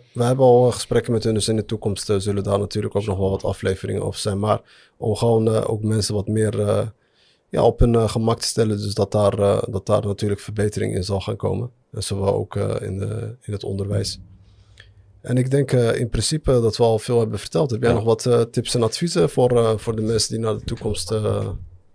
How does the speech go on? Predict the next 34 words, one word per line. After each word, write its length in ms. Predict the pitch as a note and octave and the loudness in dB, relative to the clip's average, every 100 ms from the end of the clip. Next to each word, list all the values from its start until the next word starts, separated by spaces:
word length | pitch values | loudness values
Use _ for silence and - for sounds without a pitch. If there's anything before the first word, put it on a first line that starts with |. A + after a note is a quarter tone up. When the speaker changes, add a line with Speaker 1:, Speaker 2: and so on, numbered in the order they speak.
| _ _ _ - | _ _ _ -20
Speaker 1:
of 160 | - | -6
in 60 | A2 | -4
de 80 | G2+ | -2
toekomst 360 | A#2 G#2+ F#2+ | -4 -4 -2
naar 100 | - | 0
Marokko 320 | G#2 G#2+ G#2 G2+ | 2 2 2 0
willen 180 | G#2 G#2 | 0 0
komen? 300 | C3 D3+ D3+ | 0 0 0
Of, 220 | B2 - | -2 -2
eh, 320 | A2 A2 G2+ | -4 -2 -2
Speaker 2:
Alles 180 | F2 - | -4 -2
wat 160 | E2+ | -4
ik 80 | E2+ | -4
had, 140 | E2+ E2 | -6 -4
een 100 | F2 | -4
beetje 240 | F2 E2+ | -4 -2
had, 200 | D#2+ - | -4 -2
eh, 260 | E2+ E2 - - - - - - - - _ _ _ | 0 0 0 -8 -18 -20 -20 -20 -20 -20 _ _ _
Speaker 1:
Dat 160 | - F#2 | -10 -6
heb 120 | G#2 | -4
je 80 | G#2+ | -2
al, 340 | G2+ G#2 G#2 | 0 0 0
eh, 60 | G2+ | -2
Speaker 2:
heb 120 | E2+ | -2
jij, 340 | F2+ E2+ E2 E2 | 0 2 2 -2
eh, 100 | D#2+ D2+ _ - | -4 -8 _ -10
Speaker 1:
heb 140 | G#2+ | -8
ik 80 | G#2+ | -4
allemaal 180 | A2+ G2+ | -4 -4
verteld. 280 | - E2+ - | -2 -4 -4
Speaker 2:
heb 80 | |
je 100 | - | -6
allemaal 240 | D#2+ D#2+ D#2 | -4 -4 -6
verteld. 440 | - E2+ F2 - | -2 0 0 -4